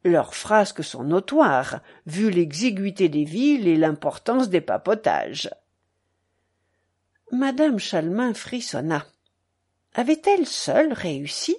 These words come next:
par un prodige d'adresse, à tromper la clairvoyance du monde ? Des bruits circulaient sur son compte,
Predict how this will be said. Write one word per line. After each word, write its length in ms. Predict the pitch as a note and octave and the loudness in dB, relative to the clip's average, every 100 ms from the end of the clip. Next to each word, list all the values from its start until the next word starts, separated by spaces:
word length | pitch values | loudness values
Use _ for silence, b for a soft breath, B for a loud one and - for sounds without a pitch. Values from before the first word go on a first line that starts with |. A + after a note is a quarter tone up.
| - b b b | -8 b b b
par 180 | - F#3 | -4 0
un 80 | G3 | 0
prodige 540 | F#3 - G3 A3 F#3+ | -2 -4 -4 -4 -4
d'adresse, 720 | D#3+ D#3+ D#3+ F3 B3+ A#3+ - E3 b b b _ | -2 -2 -2 -2 -2 -2 -6 -8 b b b _
à 100 | D#3+ | -8
tromper 420 | - - E3 G3 | -4 -2 -2 0
la 140 | G#3 E3 | 0 0
clairvoyance 640 | D#3 D#3 D#3+ E3 E3+ E3+ | -2 -2 0 -2 -2 -6
du 120 | F3 | -6
monde ? 480 | F3 A3+ E4+ F#4+ E3 - _ _ _ _ _ _ _ _ _ - | -2 2 2 2 0 -4 _ _ _ _ _ _ _ _ _ -16
Des 180 | - D#3+ | -10 -8
bruits 320 | B3 G#4 F#4 | -2 -2 0
circulaient 500 | - D#3 - E3 E3 | -2 -6 -4 -2 -2
sur 220 | - D3 | -4 -10
son 200 | - E3 | -6 -6
compte, 460 | - E3 D#3 D3+ | -2 -4 -4 -6